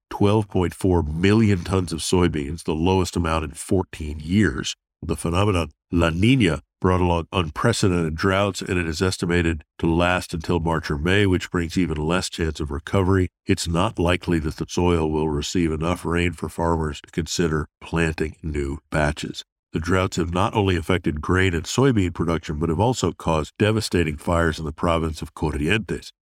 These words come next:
Fires first broke out back in December and quickly grew out of control.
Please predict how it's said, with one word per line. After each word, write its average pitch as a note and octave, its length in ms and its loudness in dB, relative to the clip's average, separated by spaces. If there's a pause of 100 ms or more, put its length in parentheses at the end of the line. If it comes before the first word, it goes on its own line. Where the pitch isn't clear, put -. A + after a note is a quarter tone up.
(120)
Fires F2+ 480 0
first - 340 0
broke E2+ 240 2
out E2 200 2
back D#2+ 240 2
in D2+ 80 -4
December G#2 500 2
and D#2+ 100 -6
quickly E2 320 -2
grew D#2+ 220 0
out D2 120 -2
of C#2 80 -8
control. G2 480 0